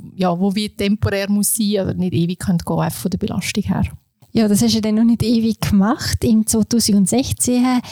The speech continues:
Speaker 2: hast du deine Zelte in der Schweiz nämlich abgebrochen und bist in England gegangen, genauer gesagt in London. Was hast du dort getan?
Speaker 1: Genau, ähm,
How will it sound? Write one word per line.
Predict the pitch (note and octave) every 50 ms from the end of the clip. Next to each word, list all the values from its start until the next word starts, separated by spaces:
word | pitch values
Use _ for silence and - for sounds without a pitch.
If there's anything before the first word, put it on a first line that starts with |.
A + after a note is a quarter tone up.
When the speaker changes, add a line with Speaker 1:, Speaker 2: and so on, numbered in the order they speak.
| - - - -
Speaker 2:
hast | A3+ - - -
du |
deine | A#3 A3+ -
Zelte | - - A3 G#3+ G#3
in | - -
der | -
Schweiz | - - A3 G#3 - - G#3
nämlich | G3+ F#3+ F3+ - -
abgebrochen | F#3+ G3 - - - B3+ C4 B3+ D4 F4 F4 - - - - - -
und | A#3+ G#3+ G#3 -
bist | - A3+ G#3 - - - -
in | A3 A3 B3+ -
England | B3+ G3 G3 G3 F#3+ G#3 G#3 G#3+ G#3+ - -
gegangen, | G3 F#3+ F#3 F#3 F#3+ F#3+ F#3 -
genauer | - - G3 F#3 F3+ F#3 G3
gesagt | - - - G3 F3+ - F#3+
in | F#3 F#3
London. | F3+ F#3 G3 G#3+ A3 G3+ F#3+ G3 A3 B3+ C#4+ - - - - - - - - -
Was | - G#3 G#3+ -
hast | G#3 - -
du | G3 F#3+
dort | - - - -
getan? | - G#3+ - - A#3 A3+ - - _ -
Speaker 1:
Genau, | A#3+ A3+ A3+ A3 G3 E3+ E3 E3+ E3+ F3+ -
ähm, | - G#3+ G#3 G#3 G#3 G#3 G#3 G#3